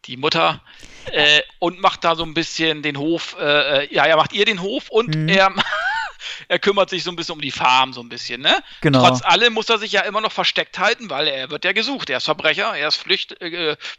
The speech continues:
Speaker 1: ein Flüchtiger und, ähm, ja, und zwischendurch wollen natürlich die bösen Buben, äh, äh, die Frau, wollen der Frau so ein bisschen Angst einjagen und er, äh, ver-, verteilt hin und wieder ein paar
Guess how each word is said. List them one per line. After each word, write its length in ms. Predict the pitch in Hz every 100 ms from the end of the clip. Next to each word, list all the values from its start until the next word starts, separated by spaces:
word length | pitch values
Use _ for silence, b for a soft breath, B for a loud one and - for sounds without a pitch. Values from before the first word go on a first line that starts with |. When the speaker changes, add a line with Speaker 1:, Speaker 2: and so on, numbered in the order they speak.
| -
Speaker 1:
ein 140 | -
Flüchtiger 540 | 131 175 175 202 220 254 B B B B B
und, 440 | - 170 170 165 170
ähm, 520 | 170 160 160 165 170
ja, 240 | 208 214
und 260 | 156 156 151
zwischendurch 680 | - 175 175 156 185 220 160
wollen 160 | 165
natürlich 260 | 170 - 175
die 100 | 156
bösen 300 | 143 160 160
Buben, 460 | 131 143 151 156 _ _ b b _ -
äh, 340 | 139 139 139 135 143 139 135
äh, 20 |
die 180 | 135 135
Frau, 460 | - - 127 135 143
wollen 540 | 143 - - 131 135
der 140 | 135 131
Frau 280 | - 143
so 80 | 135
ein 20 |
bisschen 160 | 127 -
Angst 240 | - 185
einjagen 540 | 170 151 147 143 143 139
und 120 | 139
er, 360 | 135 139 135 -
äh, 220 | 143 135
ver-, 160 | - 139 - _ -
verteilt 360 | 160 139 143
hin 100 | 156
und 100 | 147
wieder 140 | 131 135
ein 80 | 127
paar 260 | 120 127